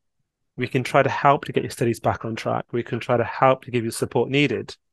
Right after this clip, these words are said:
so you don't have to self-medicate, whether it's drink, drugs, gambling, self-harm,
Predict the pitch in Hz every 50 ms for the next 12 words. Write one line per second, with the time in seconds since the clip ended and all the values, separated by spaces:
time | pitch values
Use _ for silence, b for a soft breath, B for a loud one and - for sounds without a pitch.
0 | _ _ _ _ _ _ _ - - 123 117 - 139 135 131 135 - - 147 135
1 | - - 127 - - 123 113 - 131 127 131 - - - - - - - - _
2 | _ _ _ _ _ _ _ _ 123 120 107 110 120 - - - - - - 139
3 | 135 135 131 131 - - - - 147 123 123 120 113 - - - - 135 123 123
4 | 123 120 120 123 120 120 113 - - 123 113 113 - - 135 127 113 104 104 110
5 | 117